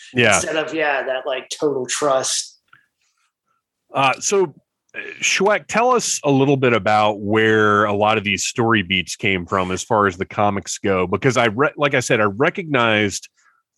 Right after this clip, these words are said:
Speaker 1: a lot of moments and a lot of plot lines, but I, I, it's been so many years since I've read a lot of Batman comics.
Speaker 2: Yeah, a lot of the main, he,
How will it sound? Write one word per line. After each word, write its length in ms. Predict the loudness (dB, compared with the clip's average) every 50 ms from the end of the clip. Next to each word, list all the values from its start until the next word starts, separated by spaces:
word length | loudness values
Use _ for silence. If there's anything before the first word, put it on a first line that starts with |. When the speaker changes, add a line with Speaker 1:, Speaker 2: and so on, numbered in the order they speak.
| _ _ _ -4
Speaker 1:
a 60 | -4
lot 280 | -2 0 0 0 2 0
of 140 | 0 -2
moments 520 | 0 0 2 2 4 4 2 0 0 -2 -2
and 100 | -2 0
a 40 | 0
lot 300 | 0 2 2 2 2 2
of 180 | 0 -2 _ -14
plot 360 | -6 -2 -2 0 0 -2 -2
lines, 580 | -2 0 0 2 2 0 0 -2 -4 -8 -12 -10 -4
but 160 | -2 -2 0 0
I, 140 | 0 0 0 0 0 2 2
I, 140 | 2 0 -2 _ _ _ _ _ _ _ -6 -2
it's 200 | -2 -2 -2 -2
been 380 | -2 0 0 0 0 -4 -4
so 160 | -2 -2 0 0
many 160 | 0 0 0
years 320 | 0 2 2 2 2 0
since 200 | -2 -4 -2 0
I've 240 | 0 0 0 0 -2
read 320 | -2 -2 0 2 0 0 0
a 60 | 0
lot 180 | 0 2 0 2
of 60 | 2
Batman 400 | 2 0 0 0 -2 -2 -2 -2
comics. 600 | -2 0 0 0 0 0 -2 -4 -8 -12 -12 -14 _ _ _ _ _ _ _ _ _ _
Speaker 2:
Yeah, 300 | -4 0 2 2 2 2 2
a 60 | 2
lot 200 | 2 2 2 2
of 80 | 2
the 60 | 2 2
main, 280 | 0 0 -2 -4 -8
he, 480 | -12 -10 -4 -2 -2 -2 -2 -4 -10